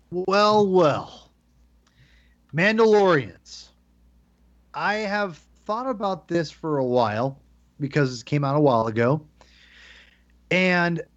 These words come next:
to be honest, I feel that this is probably the,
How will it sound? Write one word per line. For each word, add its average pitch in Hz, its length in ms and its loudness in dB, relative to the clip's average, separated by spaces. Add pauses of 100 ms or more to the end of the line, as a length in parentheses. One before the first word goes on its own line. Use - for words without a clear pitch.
(640)
to 185 120 -4
be 190 160 2
honest, 160 560 -2
I 180 140 -2
feel 175 560 -2
that 135 260 -2
this 151 320 -2
is 151 340 4
probably 151 1300 0 (640)
the, 135 300 0